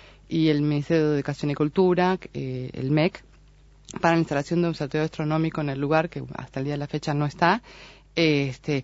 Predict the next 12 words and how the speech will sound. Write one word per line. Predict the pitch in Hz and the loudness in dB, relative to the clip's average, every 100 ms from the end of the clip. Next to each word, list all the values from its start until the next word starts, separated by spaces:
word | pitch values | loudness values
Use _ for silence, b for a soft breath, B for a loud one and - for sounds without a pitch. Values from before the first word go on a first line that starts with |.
| B B B - | B B B -4
nosotros | 139 135 156 151 | 0 0 0 0
estamos | 160 156 | 0 -2
utilizando | 143 143 165 160 | -6 -4 0 0
esa | 151 - 139 135 | 0 0 -2 0
caseta | 147 151 156 156 | -4 -2 -2 -2
central, | 160 151 160 165 165 214 220 | 0 2 4 2 2 -2 -6
que | - 139 | -8 -10
es | |
donde | 139 139 127 | -8 -8 -6
tenemos | 139 143 | -6 -6
las | 139 | -6
computadoras, | 139 135 139 160 165 165 202 | -8 -6 -2 2 4 4 0